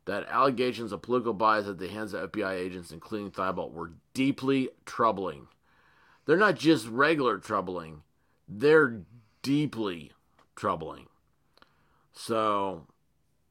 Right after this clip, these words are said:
there you have it. There is rock star Biden. Look at this guy, man.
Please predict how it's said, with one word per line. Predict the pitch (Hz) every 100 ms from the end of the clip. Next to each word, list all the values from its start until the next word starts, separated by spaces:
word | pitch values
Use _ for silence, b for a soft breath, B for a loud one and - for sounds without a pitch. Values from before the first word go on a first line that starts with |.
| _ _ _
there | 127 131
you | 127
have | 123 110
it. |
There | 110 127
is | 110
rock | 101 117 127 -
star | - 127 117
Biden. | 95 113 107 87 113
Look | 156
at | 131
this | 104
guy, | - 90 90
man. | 95 98 104